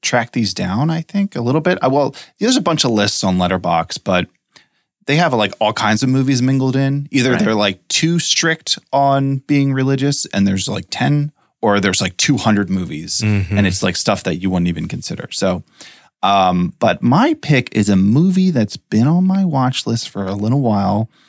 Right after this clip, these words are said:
Speaker 1: Um, it's a director we've never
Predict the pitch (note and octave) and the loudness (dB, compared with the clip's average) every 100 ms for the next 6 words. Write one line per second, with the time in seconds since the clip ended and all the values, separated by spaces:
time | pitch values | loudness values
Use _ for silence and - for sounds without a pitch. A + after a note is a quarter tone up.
0 | - - - - F2+ F2 E2 D#2+ D#2+ D#2+ | -20 -20 -20 -4 0 2 2 0 -2 -4
1 | - _ _ - _ _ _ _ _ G2 | -10 _ _ -20 _ _ _ _ _ -2
2 | G2 F#2 - - - G2+ G2+ G2 A#2 A3+ | 0 0 -4 -6 -2 0 2 2 2 0
3 | - E3+ E3+ C#3+ A2 G#2 G2 G2+ A2 D#3+ | -2 0 2 2 2 2 2 2 2 0
4 | G3+ | 0